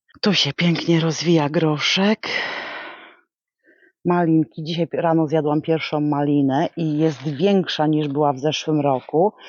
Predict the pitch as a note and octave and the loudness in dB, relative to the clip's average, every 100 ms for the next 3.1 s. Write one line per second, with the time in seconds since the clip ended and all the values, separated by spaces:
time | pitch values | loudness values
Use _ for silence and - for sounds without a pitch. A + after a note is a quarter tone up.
0 | - - - - - C4 - A3 F#3+ F3+ | -18 -18 -20 -12 -6 -6 -2 2 2 2
1 | F3 D3+ F#3+ G3+ E3 G3 - F#3+ E3+ - | 0 0 0 0 -2 -4 -2 -2 -2 -4
2 | D#3 D#3 D#3 D3 C3+ B2 - D3 - B3 | -4 0 0 0 -4 -6 -2 -2 2 0
3 | E4 | 0